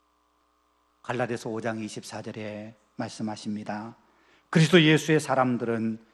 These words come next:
육체와 함께 그 정욕과 탐심을 십자가에 못 박았느니라.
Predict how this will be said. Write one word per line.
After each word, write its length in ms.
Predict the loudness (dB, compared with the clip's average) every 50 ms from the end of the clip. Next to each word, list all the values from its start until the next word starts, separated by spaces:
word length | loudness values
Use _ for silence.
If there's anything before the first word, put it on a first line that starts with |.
| _ _ _ _
육체와 520 | -6 -6 -6 -8 _ -6 -4 -4 -4 -4 -6
함께 600 | -10 -12 -14 -16 -16 -14 -14 -14 -14 -16 -18 _ _ _ _ _ _
그 380 | -8 -4 -2 0 0 0 -2 -4 -6
정욕과 760 | -10 -8 -8 -6 -6 -8 -8 -12 _ -6 -6 -6 -6 -8 _
탐심을 760 | -4 -2 0 0 0 0 0 4 6 8 8 8 8 6 2 -4 -14 -20 _ _
십자가에 960 | -10 -8 -6 -6 -8 -10 -20 _ _ -4 -4 -2 -2 -4 -6 -6 -6 -8 -8
못 420 | -10 -12 -12 -12 -12 -12 -14 _ _
박았느니라. 880 | -14 -14 -14 -16 -18 -18 -20 -20 -20 -20 -20 -20 -20 -20 -20 -20 -20